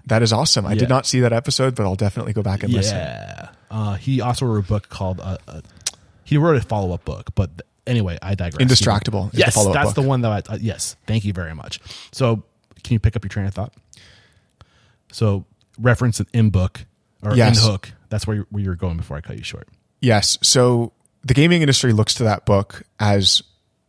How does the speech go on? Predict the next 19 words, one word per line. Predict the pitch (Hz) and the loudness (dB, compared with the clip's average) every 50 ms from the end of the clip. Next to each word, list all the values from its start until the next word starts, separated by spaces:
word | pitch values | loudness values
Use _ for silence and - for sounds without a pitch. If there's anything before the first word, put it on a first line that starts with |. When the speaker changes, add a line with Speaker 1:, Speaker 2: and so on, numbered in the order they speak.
| _ _ _ _ _ _ _ - | _ _ _ _ _ _ _ -8
Speaker 1:
the | 123 101 104 - 120 117 117 120 117 117 113 110 110 - _ _ _ _ _ _ _ _ _ _ _ _ _ _ - | -8 -2 2 4 6 8 8 8 6 6 6 4 2 0 _ _ _ _ _ _ _ _ _ _ _ _ _ _ -6
resource | 110 117 117 110 - - 110 101 101 101 - - - - - _ _ - | -2 0 2 2 4 2 2 2 0 0 2 0 0 0 -4 _ _ -4
to | - 113 | -2 0
get | - 107 104 | 0 0 0
its | 104 101 - | 0 -4 -6
players | - - - - 117 113 104 101 98 98 95 95 95 - - - _ - | -6 -4 -2 0 2 2 4 4 4 2 2 0 0 -2 -2 -4 _ -2
as | 110 104 104 95 - - | 0 0 0 0 -2 -2
addicted | - 104 95 - 117 110 - - 117 107 104 104 101 - | -4 -4 -2 0 0 -2 0 2 0 2 2 0 -2 -2
as | 104 98 95 - | -4 -4 -4 -2
possible, | - 107 101 92 - - 95 95 92 95 - - - - _ _ _ - | -2 -2 0 0 -2 -2 -2 -4 -4 -6 -8 -12 -20 -20 _ _ _ -10
constantly | - - 120 117 117 - - 127 110 120 113 | -2 2 4 4 4 4 2 0 0 0 0
thinking | 107 - 101 - 107 107 | 2 2 0 -2 -2 -4
about | 104 98 104 95 95 95 - - - - - - - - _ _ _ _ _ _ _ _ _ _ _ _ _ _ _ _ _ - | -2 0 0 0 0 -2 -4 -6 -16 -20 -20 -20 -20 -20 _ _ _ _ _ _ _ _ _ _ _ _ _ _ _ _ _ -14
the | 156 131 117 | -6 -4 -2
game, | 101 120 113 113 107 107 107 104 104 101 | 0 2 2 2 2 2 0 0 -2 -2
their | 98 101 | -4 -4
progression | 92 - 110 98 113 104 98 - - 107 | -2 -2 -4 0 0 0 2 2 0 2
within | 104 98 - 107 101 | 0 0 0 2 0
it, | 101 98 98 98 - - - - - | 2 2 0 0 -2 -6 -8 -10 -10